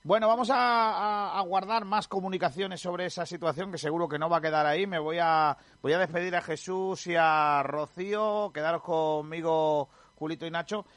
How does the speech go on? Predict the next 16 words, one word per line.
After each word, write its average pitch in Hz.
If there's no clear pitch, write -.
Eh, 156
vamos 170
a 196
hablar 180
de, 160
bueno, 147
está 135
por 147
ahí 151
también 139
Javi 135
Muñoz, 127
ahora 131
le 131
pregunto 127
cosas. 123